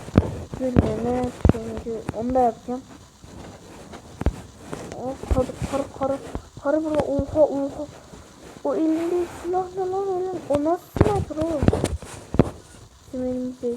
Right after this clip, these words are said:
silah çok belli etti ya. Gitti valla.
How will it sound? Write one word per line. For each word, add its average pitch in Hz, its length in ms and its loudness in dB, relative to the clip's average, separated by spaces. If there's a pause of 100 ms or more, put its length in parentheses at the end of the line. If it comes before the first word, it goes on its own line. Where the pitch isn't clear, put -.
(160)
silah 240 180 -2 (100)
çok 240 220 -8
belli 240 220 -2
etti 226 360 -8
ya. 202 280 -6 (1000)
Gitti 233 160 -8
valla. 202 240 -8